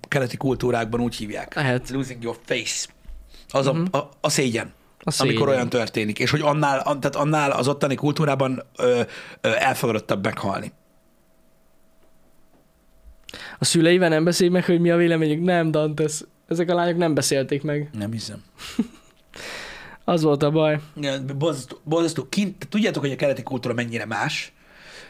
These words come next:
Speaker 1: Ö, ott, ott ez így nem megy. Ott ez így nem megy. Úgyhogy borzasztó, borzasztó, borzasztó. Nagyon kell vigyázni, tényleg,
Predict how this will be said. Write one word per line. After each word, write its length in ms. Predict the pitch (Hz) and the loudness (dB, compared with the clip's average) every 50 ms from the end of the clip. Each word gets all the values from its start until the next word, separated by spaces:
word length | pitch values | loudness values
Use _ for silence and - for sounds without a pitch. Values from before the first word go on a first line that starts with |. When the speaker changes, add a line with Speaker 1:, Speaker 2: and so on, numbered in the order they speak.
| - - | -12 -4
Speaker 1:
Ö, 280 | - 127 123 120 117 117 117 - - _ _ - | 0 0 2 2 2 0 -4 -8 -14 _ _ -4
ott, 200 | - 160 151 156 | -2 -2 -2 -2
ott 140 | 170 151 - | -2 -2 -2
ez 100 | 143 123 | -2 -4
így 120 | 131 127 120 | -4 -4 -6
nem 140 | 120 107 | -6 -8
megy. 260 | 107 107 - - - - - - _ _ _ _ _ _ _ _ _ _ - | -8 -12 -14 -16 -20 -20 -20 -20 _ _ _ _ _ _ _ _ _ _ -6
Ott 160 | - 123 120 | -6 -6 -6
ez 100 | 120 113 | -6 -8
így 80 | 113 107 | -8 -8
nem 140 | 107 110 107 | -10 -10 -10
megy. 260 | - - - - - _ _ _ _ _ _ _ _ - _ _ _ _ _ _ _ _ _ _ _ _ _ _ _ _ _ _ _ _ - - - - - - - - - _ - - 117 | -10 -12 -12 -16 -20 _ _ _ _ _ _ _ _ -20 _ _ _ _ _ _ _ _ _ _ _ _ _ _ _ _ _ _ _ _ -16 -14 -12 -12 -12 -14 -16 -20 -20 _ -14 -8 -6
Úgyhogy 260 | 113 107 - 110 104 | -4 -4 -4 -2 0
borzasztó, 420 | 101 131 135 117 107 - - 113 110 | 2 2 2 2 0 -2 -2 0 2
borzasztó, 360 | 113 113 107 101 - - 110 | 2 0 0 -2 -2 -2 0
borzasztó. 460 | 107 107 110 110 - - - 127 123 - - _ _ _ _ _ _ - - - - - - | 0 -2 -2 -4 -8 -10 -10 -12 -14 -14 -20 _ _ _ _ _ _ -20 -20 -20 -20 -12 -4
Nagyon 260 | - 165 160 147 123 104 | 0 0 2 2 0 0
kell 140 | 123 107 | -2 -4
vigyázni, 440 | 101 104 98 104 98 101 107 110 101 87 - | -4 -4 -6 -6 -6 -6 -8 -12 -14 -10 -4
tényleg, 360 | - 123 120 113 107 95 | -2 0 0 0 -2 -4